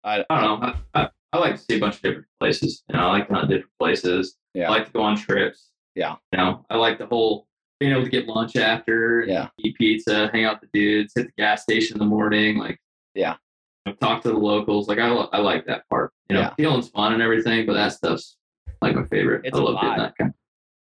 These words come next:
Speaker 2: for sure.
Speaker 1: Like,
Speaker 2: Yeah, for sure.
Speaker 1: it's definitely, like, something, something else. I'm with you. I love
Speaker 2: Yeah.
Speaker 1: to travel. I love to
Speaker 2: Yeah.
Speaker 1: bullshit with, like, the old boys at coffee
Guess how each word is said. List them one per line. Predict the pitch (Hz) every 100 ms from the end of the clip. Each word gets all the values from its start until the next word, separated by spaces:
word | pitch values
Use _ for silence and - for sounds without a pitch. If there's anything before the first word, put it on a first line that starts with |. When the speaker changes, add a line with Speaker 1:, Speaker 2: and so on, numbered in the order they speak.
| _ _
Speaker 2:
for | -
sure. | 73 67 - _ -
Speaker 1:
Like, | 90 - - _ _ _ _ _
Speaker 2:
Yeah, | - - -
for |
sure. | - - - - _ _ _ _ -
Speaker 1:
it's | 104 - - -
definitely, | 104 - 104 101 95
like, | 87 67 -
something, | - 107 - 80 - _ _ _ _ _ -
something | 90 85
else. | 82 73 - -
I'm | 107 113
with | 104 -
you. | 73
I | 92
love | 98 95 -
Speaker 2:
Yeah. | -
Speaker 1:
to | _
travel. | - 90 82 80 80 - _ _ _ _ -
I |
love | 92 90 -
to |
Speaker 2:
Yeah. | -
Speaker 1:
bullshit | - 90 92 - 87 -
with, | 90 -
like, | 85 80 82
the | -
old | 95 95 92
boys | 90 90 85
at | _
coffee | 87 87 82 90 85 80